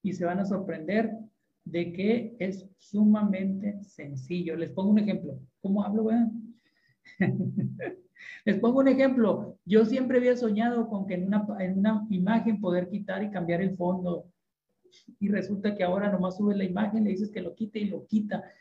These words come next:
Eso es la inteligencia artificial. Ya no necesito aprender Photoshop, ya no necesito aprender nada.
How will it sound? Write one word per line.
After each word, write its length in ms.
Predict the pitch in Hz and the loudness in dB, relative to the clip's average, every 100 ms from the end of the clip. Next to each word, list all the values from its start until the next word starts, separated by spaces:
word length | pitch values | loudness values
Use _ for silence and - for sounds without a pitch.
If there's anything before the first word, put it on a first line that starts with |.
| _ _ | _ _
Eso 360 | - 202 220 220 | -2 4 4 4
es 60 | 214 | 2
la 40 | |
inteligencia 540 | 214 214 190 185 190 208 | 2 0 0 -2 -2 -4
artificial. 500 | 208 180 170 180 190 | -4 -6 -4 -2 2
Ya 120 | 196 | 4
no 60 | |
necesito 180 | 202 220 | 4 2
aprender 380 | 202 180 175 185 | 0 -2 -2 -4
Photoshop, 580 | 208 175 156 175 185 208 | -4 -2 -2 0 0 2
ya 80 | 208 | 0
no 60 | |
necesito 200 | 214 214 | 0 -2
aprender 460 | 208 190 185 196 196 | -4 -4 -4 -2 -2
nada. 480 | 180 180 202 196 | -2 -2 -2 -2